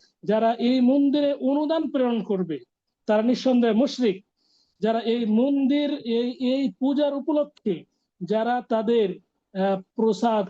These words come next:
খাবার গ্রহণ করবে, তারা নিঃসন্দেহে মুশরিক। যারা এই পূজা উপলক্ষে ছাড় গ্রহণ করবে বিভিন্ন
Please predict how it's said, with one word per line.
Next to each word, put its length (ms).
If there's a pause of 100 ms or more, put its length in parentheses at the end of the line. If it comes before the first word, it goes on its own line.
খাবার 400
গ্রহণ 360
করবে, 400 (240)
তারা 260
নিঃসন্দেহে 500
মুশরিক। 360 (1400)
যারা 420
এই 600 (280)
পূজা 320
উপলক্ষে 800 (420)
ছাড় 360
গ্রহণ 360
করবে 320
বিভিন্ন 460